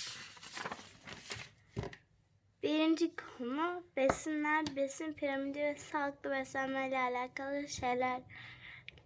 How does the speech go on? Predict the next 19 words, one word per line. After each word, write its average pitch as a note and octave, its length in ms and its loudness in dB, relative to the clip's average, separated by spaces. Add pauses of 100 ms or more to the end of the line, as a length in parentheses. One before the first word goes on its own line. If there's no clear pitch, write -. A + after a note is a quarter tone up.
(200)
em, A3+ 380 -2
yapacağız. B3 800 -2 (840)
Burada D#4 240 4
gördüğünüz C#4+ 680 2
gibi C4+ 320 0
bir C#4 180 -8
çocuk C#4 540 -4
var. A#3+ 320 0 (640)
Elma C4 560 0 (680)
yiyor G3+ 520 -4 (520)
sağlıklı A#3 480 -2
beslenmek A3 680 -6 (240)
için. A3+ 220 0 (880)
İlk D#4 160 2
önce D#4+ 240 4
birazcık D4 420 0
boşluk C#4+ 320 -4
dolduralım. G3+ 560 -8 (1600)
Bir, C#4 300 4